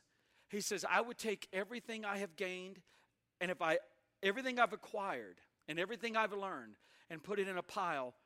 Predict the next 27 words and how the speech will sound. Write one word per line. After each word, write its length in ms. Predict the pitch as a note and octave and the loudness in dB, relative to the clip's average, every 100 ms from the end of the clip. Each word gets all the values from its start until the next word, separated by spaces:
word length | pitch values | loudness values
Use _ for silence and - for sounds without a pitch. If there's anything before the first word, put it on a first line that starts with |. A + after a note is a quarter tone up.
| _ _ - | _ _ 2
it 120 | G3 | 2
is 160 | A#3+ G#3 | 2 0
like 340 | G#3+ G#3 - - | 2 2 0 -8
a 60 | E3+ | -8
pile 420 | - G3+ G3+ G3 | -2 0 0 -2
of 140 | D3+ | -6
manure 680 | E3 D#3+ E3+ G3+ C#3+ G2 E2+ _ _ _ _ _ _ - | -8 -8 -6 -8 -8 -12 -16 _ _ _ _ _ _ -12
compared 680 | F3+ D#3+ - G3 G3+ G#3 F3+ _ _ _ - | -10 -10 -6 -6 -4 -6 -10 _ _ _ -20
to 120 | - | -12
knowing 320 | D3+ D#3 F3 D#3+ | -6 -6 -6 -6
him. 200 | D3+ G#2 F2+ _ _ _ _ _ _ _ _ _ _ _ _ _ - | -10 -10 -16 _ _ _ _ _ _ _ _ _ _ _ _ _ 8
I 120 | B3 | 8
would 200 | F4 D4+ | 8 4
rather 300 | C#4+ B3+ A3+ | 6 6 2
just 360 | - A3+ - - | -2 -4 -4 -10
know 320 | E3+ F3+ B3+ C#4 | -12 -4 -2 -2
him." 240 | D#3 G#2 F2+ _ _ _ _ _ _ _ _ _ - F#3+ | -6 -14 -18 _ _ _ _ _ _ _ _ _ -14 4
Me 180 | C4+ | 6
standing 460 | D#4 - C#4 D4+ D4 | 6 6 6 6 2
before 320 | B3+ C4 C4 | 0 4 4
you, 120 | C4+ | 4
King 240 | - C4+ C4 | -2 -2 0
Agrippa, 340 | G3+ C4 - | 0 -2 -2
right 260 | B3+ A#3+ A#3+ | 4 4 4
now 260 | A#3+ C4 - - - | 2 2 0 -6 -4
in 160 | F#3 | -2
chains, 640 | - A#3 B3+ C#4 D4 - | 0 2 2 2 -2 -6